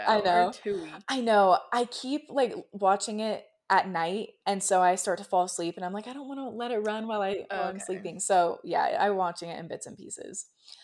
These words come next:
Speaker 1: But that
Speaker 2: All
Speaker 1: movie
Speaker 2: right, makes sense.
Speaker 1: passes. Ten Things I Hate About You, which is one of our favorites.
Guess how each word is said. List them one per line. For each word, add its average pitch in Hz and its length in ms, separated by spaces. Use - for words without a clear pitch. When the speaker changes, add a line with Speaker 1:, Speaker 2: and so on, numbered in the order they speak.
Speaker 1:
But 208 120
that 202 220
Speaker 2:
All 240 60
Speaker 1:
movie - 40
Speaker 2:
right, 285 240
makes 156 240
sense. 151 220
Speaker 1:
passes. - 240
Ten 220 280
Things 233 240
I 240 120
Hate 196 200
About 185 260
You, 170 180
which 185 180
is 170 140
one 165 140
of 175 100
our 214 120
favorites. - 920